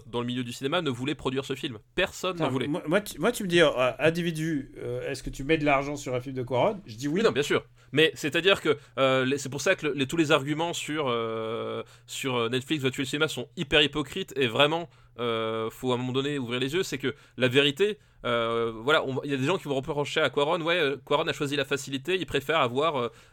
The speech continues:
Speaker 1: euh, je sais pas, X millions de spectateurs potentiels. Alors déjà, peut-être. Un, oui, d'accord, bah c'est, en même temps c'est son métier, mais surtout, euh, c'est pas ça le, le, le truc, c'est que Cuarón, il voulait faire son film comme tout le monde, euh, au cinéma,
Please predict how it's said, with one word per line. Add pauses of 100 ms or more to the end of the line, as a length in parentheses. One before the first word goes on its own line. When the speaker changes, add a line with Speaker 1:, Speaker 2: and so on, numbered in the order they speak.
Speaker 1:
euh, (120)
je
sais
pas,
X
millions
de
spectateurs
potentiels.
Alors
déjà,
peut-être. (300)
Un,
oui, (220)
d'accord,
bah
c'est,
en
même
temps
c'est
son
métier, (320)
mais
surtout, (240)
euh,
c'est
pas
ça
le,
le, (120)
le
truc,
c'est
que
Cuarón,
il
voulait
faire
son
film
comme
tout
le
monde,
euh,
au
cinéma,